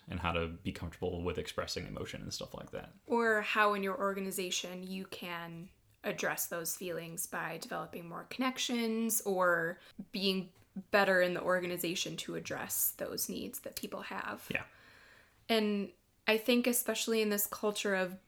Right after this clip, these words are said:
Speaker 2: there are really blurred lines between career and the rest of your life. And I like how she addressed that, where you have one value system and it applies whether you're at work or you're at home. And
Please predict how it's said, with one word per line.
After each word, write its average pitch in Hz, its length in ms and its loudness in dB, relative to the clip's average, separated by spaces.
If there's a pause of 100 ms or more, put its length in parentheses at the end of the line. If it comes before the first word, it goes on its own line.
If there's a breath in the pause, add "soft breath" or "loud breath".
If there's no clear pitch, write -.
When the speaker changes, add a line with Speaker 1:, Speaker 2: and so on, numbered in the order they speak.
(120)
Speaker 2:
there 190 160 6
are 196 200 6
really 196 260 2
blurred 190 480 2
lines 180 400 0
between 190 680 0 (100)
career 185 880 0
and 175 500 -4
the 185 100 -4
rest 175 300 -2
of 180 120 -6
your 175 160 -2
life. 220 640 -2 (380 loud breath)
And 202 80 4
I 196 60 8
like 196 180 6
how 214 100 0
she 196 220 2
addressed 180 440 0
that, 220 360 2
where 180 540 4 (100)
you 196 120 0
have 190 280 2
one 190 440 2
value 180 400 -2
system 277 720 0 (180)
and 185 160 2
it 185 80 0
applies 180 560 0
whether 180 240 -2
you're 180 180 0
at 156 120 -4
work 185 280 0
or 202 60 2
you're 185 200 0
at - 80 -4
home. 233 580 4 (580 loud breath)
And 180 540 4